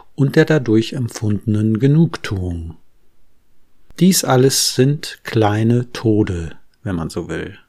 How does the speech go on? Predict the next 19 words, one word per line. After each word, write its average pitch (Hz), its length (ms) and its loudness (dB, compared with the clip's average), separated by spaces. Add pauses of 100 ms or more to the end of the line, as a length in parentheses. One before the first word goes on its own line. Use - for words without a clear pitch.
(760)
Und 123 180 2
nicht - 460 -2
alle 120 340 4
diese 160 240 -2
kleinen 123 460 2
Tode 117 420 2
sind 104 520 -6
absolut. 127 1000 0 (580)
Vieles - 760 -4
kann 98 140 -8
man 92 120 -6
zurückgewinnen, 135 880 2
wiederholen, 120 920 0 (400)
neu 120 600 2
und 120 220 0
womöglich 120 480 2
sogar 170 320 -2
besser 98 560 -4
kaufen. - 640 -10